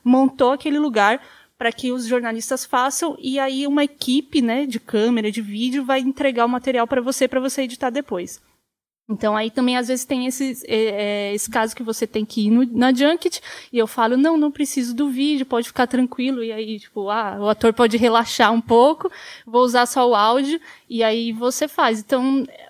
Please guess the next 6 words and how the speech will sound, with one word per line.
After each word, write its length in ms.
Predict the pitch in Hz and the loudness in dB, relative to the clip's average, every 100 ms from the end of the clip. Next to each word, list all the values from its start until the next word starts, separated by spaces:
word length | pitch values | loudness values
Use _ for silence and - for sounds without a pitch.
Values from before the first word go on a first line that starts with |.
| - | 0
um, 420 | 247 277 277 262 - - 214 254 254 | 4 4 4 0 -10 -10 0 2 2
digamos 360 | 233 247 269 - | 0 2 2 2
que 80 | |
no 80 | 294 | 2
meu 180 | 277 330 | 4 2
formato, 640 | 339 311 269 285 294 349 | 2 2 4 2 2 -2